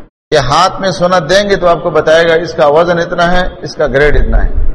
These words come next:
لیکن آخرت کے بارے میں ایسے لوگوں سے پوچھو تو ان کو وضو بھی نہیں آتے، معمولی سے بات ہوتی ہے وہ بھی ان کو نہیں آتی اسلام کی،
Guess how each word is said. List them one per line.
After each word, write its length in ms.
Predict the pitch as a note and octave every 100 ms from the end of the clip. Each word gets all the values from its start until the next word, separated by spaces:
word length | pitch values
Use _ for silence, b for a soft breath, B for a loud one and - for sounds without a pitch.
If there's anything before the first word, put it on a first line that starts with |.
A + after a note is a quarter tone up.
| - _ _ _ _ _ _ _ _ - - _ _ - - - - - - - -
لیکن 340 | C3+ F3+ G3
آخرت 440 | F3+ F3 F3+ G#3 G#3
کے 100 | G3+
بارے 240 | F#3+ G3
میں 80 | F#3+
ایسے 180 | F#3 F#3+
لوگوں 240 | F#3 F#3+
سے 100 | F3+
پوچھو 320 | F#3 G#3 G3+
تو 240 | E3+ E3+ F#3+
ان 120 | F#3
کو 140 | F3
وضو 300 | C3+ D3 -
بھی 100 | D#3
نہیں 140 | C3+ A#2+
آتے، 240 | - - - - - - - - - - - - - - - _ _ _ _ - - G#2
معمولی 400 | E3+ F#3 G3+ G#3+
سے 140 | G#3
بات 260 | E3+ F3+ G3+
ہوتی 320 | G3+ G3 A3
ہے 60 |
وہ 160 | G#3+ A3
بھی 120 | A3
ان 120 | A3+
کو 100 | G#3
نہیں 140 | G3+ F#3
آتی 200 | F3 E3
اسلام 400 | D3+ D#3 C#3 B2+
کی، 140 | G2+